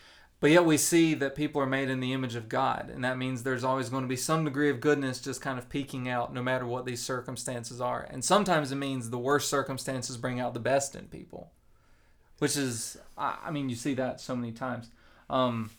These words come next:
but I, it's, it's funny 'cause I wrote down, like, a Matt Chandler thing, um,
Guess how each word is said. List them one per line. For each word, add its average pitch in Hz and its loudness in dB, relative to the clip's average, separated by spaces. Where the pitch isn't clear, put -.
but 131 4
I, 127 8
it's, - -4
it's 131 -6
funny 117 -4
'cause 123 -6
I - 2
wrote 131 4
down, 123 0
like, 120 -4
a 123 -8
Matt 120 -6
Chandler 117 -8
thing, 120 -8
um, 117 -6